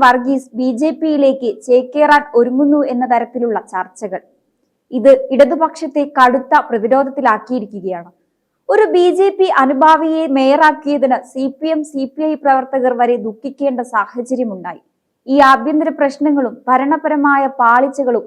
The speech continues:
ഒരുമിച്ച് ചേരുമ്പോൾ ഇടതുപക്ഷം തൃശൂരിൽ മുമ്പെങ്ങുമില്ലാത്ത വിധം ദുർബലമായിരിക്കുന്നു. ഇടതുപക്ഷത്തോട് എതിർപ്പുള്ള വോട്ടുകൾ മുഴുവനായും തങ്ങൾക്ക് അനുകൂലമാക്കാൻ കഴിഞ്ഞാൽ അത് ബി ജെ പിക്ക് ഭരണം പിടിക്കാൻ ഏറ്റവും നിർണായകമായ ഘടകമായി മാറും. എന്നാൽ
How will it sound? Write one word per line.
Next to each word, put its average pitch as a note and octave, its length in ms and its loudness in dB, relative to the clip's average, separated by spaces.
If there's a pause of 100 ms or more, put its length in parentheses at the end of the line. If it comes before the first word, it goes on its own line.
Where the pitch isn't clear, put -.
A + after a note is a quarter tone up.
(120)
ഒരുമിച്ച് C4+ 480 -2
ചേരുമ്പോൾ A#3+ 360 -4 (440)
ഇടതുപക്ഷം E4 560 -2 (120)
തൃശൂരിൽ C#4+ 500 -4 (160)
മുമ്പെങ്ങുമില്ലാത്ത D4 960 0
വിധം A#3 180 -4 (120)
ദുർബലമായിരിക്കുന്നു. A3 1000 -4 (240)
ഇടതുപക്ഷത്തോട് G4+ 800 2 (200)
എതിർപ്പുള്ള E4+ 580 2
വോട്ടുകൾ C#4 420 6 (120)
മുഴുവനായും C#4 560 2 (100)
തങ്ങൾക്ക് C#4+ 460 0 (140)
അനുകൂലമാക്കാൻ C4+ 840 0
കഴിഞ്ഞാൽ A3 340 -2 (160)
അത് A3+ 140 2 (140)
ബി B3+ 120 0 (120)
ജെ D#4 180 -2
പിക്ക് C4+ 240 -8 (100)
ഭരണം A#3+ 380 0
പിടിക്കാൻ A#3 360 -2 (180)
ഏറ്റവും B3 420 -2 (120)
നിർണായകമായ C4+ 720 -2 (160)
ഘടകമായി A3+ 640 -6
മാറും. F3 220 -12 (120)
എന്നാൽ G4+ 220 0